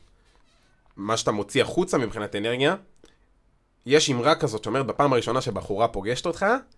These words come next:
היא כבר יודעת אם היא תשכב איתך או תהיה ידידה טובה שלך, מה שנקרא. תכף גם נדבר על ידידות, זה נושא בפני עצמו.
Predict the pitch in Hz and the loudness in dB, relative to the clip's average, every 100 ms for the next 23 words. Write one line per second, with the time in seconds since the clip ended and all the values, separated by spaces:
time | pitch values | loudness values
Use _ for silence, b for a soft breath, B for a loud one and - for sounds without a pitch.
0 | _ _ _ _ 92 101 120 143 139 135 | _ _ _ _ -6 2 6 6 6 0
1 | 107 - 165 196 - 160 117 117 117 107 | 0 0 2 0 6 6 8 4 4 4
2 | 101 95 92 110 113 95 101 95 117 76 | 0 -6 -2 -2 -2 -2 -4 -6 -12 -18
3 | - - - - _ _ 120 120 127 117 | -18 -20 -20 -20 _ _ -8 0 0 6
4 | 127 113 95 107 101 - _ _ - 101 | 6 6 2 2 2 -2 _ _ -6 -4
5 | 98 113 101 113 98 120 95 | -2 -4 -2 -4 -2 -4 -4